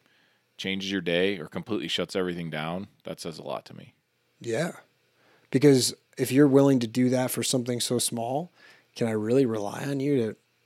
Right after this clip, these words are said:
Speaker 2: to, to make it happen when it needs to? I don't think so.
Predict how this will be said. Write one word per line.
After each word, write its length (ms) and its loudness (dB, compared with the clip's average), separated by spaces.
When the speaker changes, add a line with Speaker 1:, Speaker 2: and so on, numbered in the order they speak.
Speaker 2:
to, 100 -6
to 120 -8
make 200 2
it 60 -4
happen 320 0
when 120 0
it 60 -6
needs 280 -6
to? 200 2
I 120 -10
don't 160 -2
think 180 -2
so. 280 -4